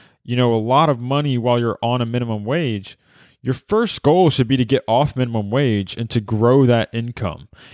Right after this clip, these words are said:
If you can double your earnings from minimum wage of seven dollars and twenty-five cents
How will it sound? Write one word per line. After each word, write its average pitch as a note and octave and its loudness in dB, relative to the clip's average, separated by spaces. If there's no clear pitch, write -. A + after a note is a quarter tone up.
If C3 -8
you F#3 0
can C#3 -2
double E3+ 4
your C3+ 2
earnings A#2+ -4
from A#2+ -4
minimum C#3 -2
wage B2 2
of G2+ -2
seven B2+ 0
dollars A2+ 4
and G2+ -6
twenty-five G#2+ -2
cents B2 -4